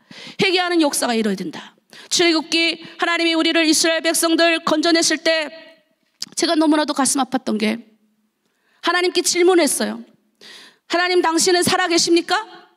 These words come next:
북한의 감옥에 보내셨을 때 하나님, 당신은 정말 우리를 인도하셨습니까?" 여러 가지 고민과 갈등 가운데 있을 때 주님께서 그걸 보여주시는 거예요.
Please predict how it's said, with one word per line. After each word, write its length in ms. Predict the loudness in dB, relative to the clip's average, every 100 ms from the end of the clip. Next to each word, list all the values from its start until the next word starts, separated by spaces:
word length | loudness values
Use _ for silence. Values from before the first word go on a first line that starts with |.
| _ _ _ _ _ _ _
북한의 340 | -4 -2 0 0
감옥에 360 | 0 2 2
보내셨을 480 | 2 2 2 0 0
때 120 | -2
하나님, 380 | -2 0 0 0
당신은 480 | 0 0 2 2 2
정말 340 | 2 2 0
우리를 340 | 2 2 2 4
인도하셨습니까?" 880 | 4 4 2 0 4 2 2 -2 -4 -16 -20 _ _ _ _ _ _ _ -2
여러 180 | 0
가지 220 | 0 0 0
고민과 400 | 2 2 2 0
갈등 360 | -2 -2 -2
가운데 240 | -2 -2 -2
있을 220 | -4 -4
때 280 | -6 -8 -10 _ _ _ _ _ _
주님께서 480 | -4 -2 0 -2 -2
그걸 280 | 0 0 0
보여주시는 520 | 2 2 2 -2 -4
거예요. 200 | -8 -12